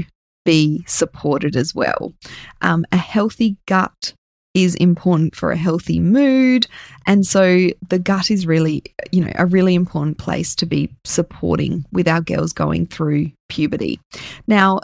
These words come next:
if you haven't already downloaded our free Kids Gut Health ebook, I will pop the link to that in the show notes, because that gives you more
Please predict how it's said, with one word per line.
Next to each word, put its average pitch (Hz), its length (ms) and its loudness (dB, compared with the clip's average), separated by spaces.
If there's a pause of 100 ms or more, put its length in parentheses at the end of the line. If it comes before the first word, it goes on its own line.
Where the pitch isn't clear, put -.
(140)
if 214 160 0
you 214 80 4
haven't 226 380 2
already 190 400 4
downloaded 180 760 2
our 175 140 -2
free 175 480 0 (760)
Kids 180 320 -2
Gut - 220 -2
Health 180 320 -4 (100)
ebook, 185 520 0
I 180 100 0
will 165 160 -4
pop - 500 -10
the 170 480 -2 (140)
link 180 440 0
to - 120 -6
that 165 240 -4
in 170 140 0
the 160 40 -6
show 170 300 -4
notes, 247 400 -2
because 185 340 -4
that 180 220 -4
gives 196 260 -4
you 202 140 0
more 170 420 0